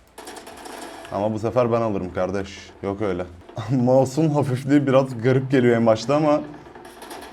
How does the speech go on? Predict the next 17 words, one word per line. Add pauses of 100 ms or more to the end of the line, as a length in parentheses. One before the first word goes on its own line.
birkaç
oyundan
sonra
alışırsınız. (960)
Ve
skatezleri
çok
iyi
olduğu
için
aşırı
kaygan.
O
da
bir
garip
geliyor.